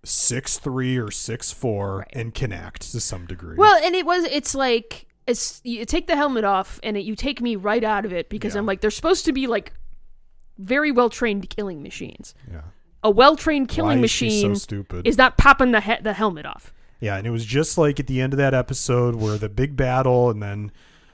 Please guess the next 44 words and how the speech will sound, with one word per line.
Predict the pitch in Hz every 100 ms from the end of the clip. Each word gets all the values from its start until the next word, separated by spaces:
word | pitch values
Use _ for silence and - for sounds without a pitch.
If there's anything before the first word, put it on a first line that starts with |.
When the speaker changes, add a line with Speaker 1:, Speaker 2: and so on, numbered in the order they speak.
| -
Speaker 1:
McKee | 113 - 165 156
drops | 139 135 -
down | - 127 131
in | 131
the | 127
pod | - 123 117 113 113 107
and | 98 95 - -
Chief | - 185 -
can't | 170 156
wait | 147 143
to |
fucking | 120 127 - 107
yank | 110 117
his | 110 -
helmet | 110 98 90
off, | 87 92 - - -
'cause | 107
otherwise, | 165 180 107 95 95 - - -
how | - 254
would | 220 117
we | 110
possibly | - 160 175 - 147 151
know | 143 156
what | 127 117
he's | 113 -
feeling? | - 123 101 87 95 - -
Hmm, | 185 120 95 -
if | 135 -
only | 233 349 403
there | 349 269
was | 233 -
a |
television | - 214 156 87 82 98
show | - 92 87 95 - - - -
that | 127 127
had | 135 -
shown | - 269 320 127 95 101 - -
that | 135 -
you | 135
can | - 117
keep | - 262 -
the | -
helmet | - 92 90 90
on | 87 85